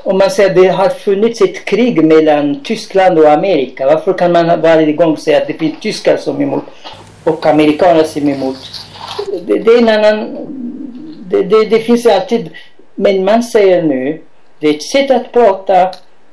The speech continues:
Judarna, alltså Israel, den judiska lobbyn, den judiska makten i U S A, organisation, det är de som representerar judendomen.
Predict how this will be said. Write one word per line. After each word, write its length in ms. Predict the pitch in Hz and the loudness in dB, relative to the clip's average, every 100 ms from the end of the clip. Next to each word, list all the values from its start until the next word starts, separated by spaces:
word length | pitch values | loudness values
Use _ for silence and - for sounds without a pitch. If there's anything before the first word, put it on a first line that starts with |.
| - - 415 - - | -20 -20 -18 -20 -14
Judarna, 800 | 151 208 254 214 190 165 156 - - | -2 0 2 2 2 2 0 -2 -10
alltså 400 | - 139 - 131 135 | -8 -8 -8 -8 -4
Israel, 720 | 208 220 202 180 139 135 202 - - - - - - - - - - - | -4 -2 0 2 4 2 0 -6 -18 -20 -20 -20 -20 -20 -20 -20 -20 -4
den 260 | 156 143 | 0 2
judiska 760 | 170 226 196 190 - 185 170 - - | 2 0 0 -4 -2 2 2 2 -4
lobbyn, 580 | 170 160 - 131 131 | 0 0 0 -6 -4
den 180 | 131 135 | -2 -4
judiska 480 | 143 208 190 - 160 | -4 -4 -6 0 0
makten 340 | 151 - 156 | 2 0 0
i 40 | 139 | 2
U 120 | 131 | 0
S 220 | 123 - | -2 0
A, 160 | 175 - | 0 2
organisation, 680 | 156 139 139 - - 185 165 | -2 -2 -4 -4 -4 -2 2
det 60 | |
är 80 | 160 | 2
de 220 | - 226 | 2 0
som 220 | 240 175 156 | 0 2 2
representerar 640 | 147 151 139 160 185 190 | 0 -4 -4 -2 2 2
judendomen. 680 | 165 147 135 120 117 107 | 2 0 -2 -6 -8 -10